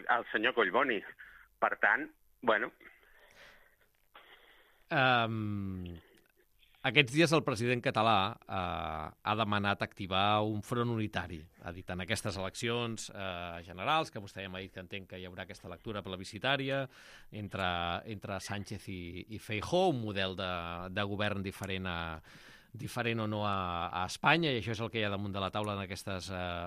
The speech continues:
Speaker 2: urnes. Què li sembla el moviment del president de la Generalitat? No sé si vostè, eh, l'entén com un viratge de Pere Aragonès una altra vegada cap a l'independentisme. Quina lectura en fa?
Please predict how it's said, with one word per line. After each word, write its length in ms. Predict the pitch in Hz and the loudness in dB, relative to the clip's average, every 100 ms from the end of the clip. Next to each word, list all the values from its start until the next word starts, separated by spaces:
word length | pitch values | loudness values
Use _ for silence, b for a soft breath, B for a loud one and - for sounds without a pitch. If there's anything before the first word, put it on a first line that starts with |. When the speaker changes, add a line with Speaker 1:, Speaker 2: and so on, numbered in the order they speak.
| - | -6
Speaker 2:
urnes. 340 | 117 110 98 | -4 -4 0
Què 100 | 170 | 2
li 80 | 185 | 2
sembla 280 | 226 139 101 | 2 2 2
el 80 | 107 | 2
moviment 480 | 113 107 110 107 117 | 2 2 0 0 -4
del 420 | 113 107 98 95 92 87 85 87 90 | -4 0 0 0 -2 -2 -4 -6 -10
president 420 | 101 101 104 110 | -10 -6 -4 -2
de 80 | 107 | -2
la 140 | 101 98 | -2 -2
Generalitat? 840 | 110 107 104 101 - 151 190 - B B B B | -2 0 0 0 2 2 0 -6 B B B B
No 140 | 107 110 | -8 -4
sé 120 | 123 | -2
si 80 | 131 | -2
vostè, 320 | 117 113 131 120 117 117 | -2 -2 -2 0 2 0
eh, 840 | 110 107 104 98 98 95 92 92 92 | -2 -2 0 -2 -2 -2 -2 -2 -2
l'entén 380 | 107 104 127 120 | -2 -2 -2 -2
com 180 | 117 117 | -4 -2
un 120 | 113 | -2
viratge 500 | 113 117 110 95 107 104 101 101 | 2 2 2 -2 -4 -2 -4 -4
de 120 | 101 101 101 101 107 | -2 0 -2 -2 -2
Pere 160 | 110 | -2
Aragonès 440 | 104 101 104 104 104 | -2 -4 -4 -4 -4
una 80 | 101 | -4
altra 180 | 98 101 | -4 -4
vegada 300 | 101 98 95 | -2 -2 -4
cap 180 | 98 | -6
a 60 | 101 | -6
l'independentisme. 840 | 98 92 92 98 98 95 185 220 185 | -6 -6 -6 -6 -6 -6 -6 -4 -4
Quina 180 | 160 165 | 0 -2
lectura 320 | 160 160 160 | -2 -2 -2
en 60 | 156 | -2
fa? 160 | - | -6